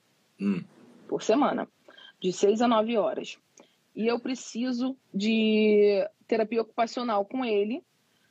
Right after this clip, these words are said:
Speaker 2: no mínimo duas horas por semana. Então, eu tenho aí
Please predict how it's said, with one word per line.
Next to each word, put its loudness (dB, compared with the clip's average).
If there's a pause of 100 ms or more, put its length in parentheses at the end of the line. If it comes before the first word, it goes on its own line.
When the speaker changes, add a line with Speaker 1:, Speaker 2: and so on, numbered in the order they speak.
(120)
Speaker 2:
no 0
mínimo -2
duas 2
horas 4
por -4
semana. -4 (560)
Então, 0 (760)
eu 4
tenho -6
aí -4